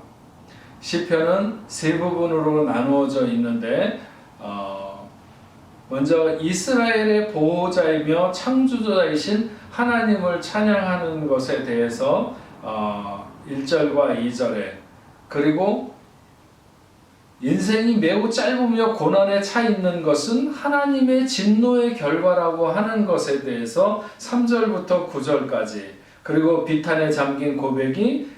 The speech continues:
십 절과 십이, 십 절, 십일 절, 십이 절에서,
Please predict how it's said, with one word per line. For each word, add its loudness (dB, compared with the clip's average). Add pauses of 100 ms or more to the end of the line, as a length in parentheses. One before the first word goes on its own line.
(140)
십 -6
절과 2
십이, -2
십 -12
절, 4
십일 -6
절, 2
십이 -4
절에서, 0